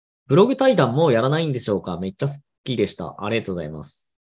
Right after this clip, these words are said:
ブログ対談ね。やらないって別に決めてないですよ。最近はやってないですけど、なんかいい人がいたらやりたいなと思います。なんかあの対談って難しいのは、僕側の努力じゃどうにもならないところがあるんです。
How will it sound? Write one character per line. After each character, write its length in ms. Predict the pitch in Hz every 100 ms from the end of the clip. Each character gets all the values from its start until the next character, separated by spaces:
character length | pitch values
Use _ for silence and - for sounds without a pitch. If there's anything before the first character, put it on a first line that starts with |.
| _ _
ブ 80 | 110
ロ 60 |
グ 100 | 135
対 160 | 160 151
談 200 | 87 90
ね。 260 | 95 95 _ _ -
や 140 | 170
ら 60 | 269
な 100 | 320
い 40 |
っ 40 |
て 120 | 320 123
別 180 | 120
に 60 | 123
決 100 | 127
め 80 | 143
て 80 | 175
な 80 |
い 60 | 170
で 60 | 87
す 100 | -
よ。 160 | 98 _ _ _ _ _ _ _ _ _ _ _ _ _ _ _ _ _ _ _ _
最 140 | 175 170
近 100 | 175
は 60 |
や 60 | 165
っ 60 |
て 80 | 165
な 60 | 156
い 80 | 107
で 60 |
す 80 | -
け 100 | -
ど、 240 | 82 - _ _ _
な 100 | 202
ん 40 |
か 100 | 185
い 120 | 151 156
い 40 |
人 140 | 143
が 80 | 110
い 60 | 101
た 80 | 127
ら 60 |
や 80 | 98
り 80 | 92
た 100 | 101
い 60 |
な 160 | 95 110
と 100 | -
思 200 | 98 87
い 80 | 85
ま 100 | 80
す。 160 | - _ _
な 80 | 196
ん 20 |
か 160 | 175 -
あ 40 |
の 60 | 208
対 180 | 349 370
談 160 | 381
っ 40 | 370
て 220 | 113 87
難 240 | 110 180 285
し 100 | 330
い 80 |
の 80 | 139
は、 260 | 92 76 - _ _
僕 260 | 139 190 370
側 180 | 381 359
の 80 | 339
努 100 | 339
力 180 | 208
じ 60 | -
ゃ 40 |
ど 160 | - 131
う 20 |
に 80 | 170
も 80 | 175
な 80 | 175
ら 100 | 190
な 80 |
い 60 | 104
と 80 | 98
こ 80 | 98
ろ 80 |
が 80 | 95
あ 40 | 104
る 80 |
ん 60 | 92
で 60 | 78
す。 140 | -